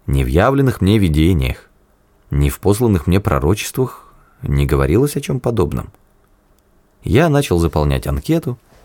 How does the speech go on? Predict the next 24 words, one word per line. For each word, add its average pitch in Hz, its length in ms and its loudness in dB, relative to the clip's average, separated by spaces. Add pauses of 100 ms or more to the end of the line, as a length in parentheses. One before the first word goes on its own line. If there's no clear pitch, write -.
(300)
и 90 160 2
она 73 240 2
сразу 98 680 2 (180)
принялась 76 440 0
приставать 71 580 -2
ко 69 100 -6
мне 67 280 -2
с - 80 -10
вопросами 73 580 0
о 65 180 -4
моем 69 280 0
образовании 67 680 0
и 65 40 -2
опыте 71 300 -4
работы. 64 440 -6 (880)
В 62 160 -8
ней 131 220 2
не 160 180 2
было 98 180 2
вопросов, 82 540 0
касающихся - 540 -4
моего 69 360 0
пророческого 82 640 -4
дара, 64 500 -4